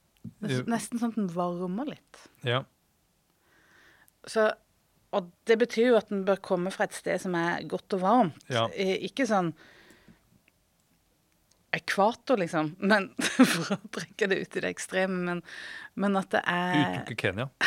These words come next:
Speaker 1: <laughs> Utelukke Kenya.
Speaker 2: Ja.
Speaker 1: Og, eh, jeg tenker at det er, eh, ikke noe problem å få modne druer her.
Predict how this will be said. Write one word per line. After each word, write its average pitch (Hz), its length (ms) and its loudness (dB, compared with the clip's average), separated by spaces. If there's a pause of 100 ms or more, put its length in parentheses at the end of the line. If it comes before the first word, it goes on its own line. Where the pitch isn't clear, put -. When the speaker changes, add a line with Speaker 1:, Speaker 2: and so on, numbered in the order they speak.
(380)
Speaker 1:
<laughs> - 720 -14
Utelukke - 540 -16
Kenya. 202 400 -10 (160)
Speaker 2:
Ja. 147 180 0
Speaker 1:
Og, 208 1120 4
eh, 190 540 2 (100)
jeg 202 320 -4
tenker 175 460 -6
at 185 160 -6
det - 100 -8
er, 165 380 -6 (500)
eh, 185 1700 -14 (240)
ikke 208 160 0
noe 196 80 -4
problem 160 320 -2
å 143 80 -8
få 160 80 -6
modne 143 320 -4
druer 131 320 -8
her. - 160 -18